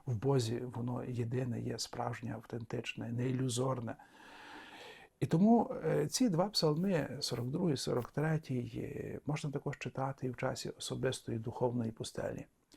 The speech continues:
Молячись ними, християни можуть посилити своє прагнення Бога.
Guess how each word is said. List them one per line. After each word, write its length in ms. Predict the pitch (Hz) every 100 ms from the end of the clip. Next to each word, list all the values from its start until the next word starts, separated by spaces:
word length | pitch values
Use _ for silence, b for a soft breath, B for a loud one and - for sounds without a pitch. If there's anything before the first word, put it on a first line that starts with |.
| B B B B _
Молячись 560 | 120 151 147 127 123 -
ними, 220 | 127 123
християни 560 | - 117 - 127 117 120
можуть 340 | 113 120 117
посилити 580 | 123 - 135 123 110 107
своє 420 | - 110 110 110 B B B B _
прагнення 580 | - 110 110 120 117 113
Бога. 500 | 110 107 98 98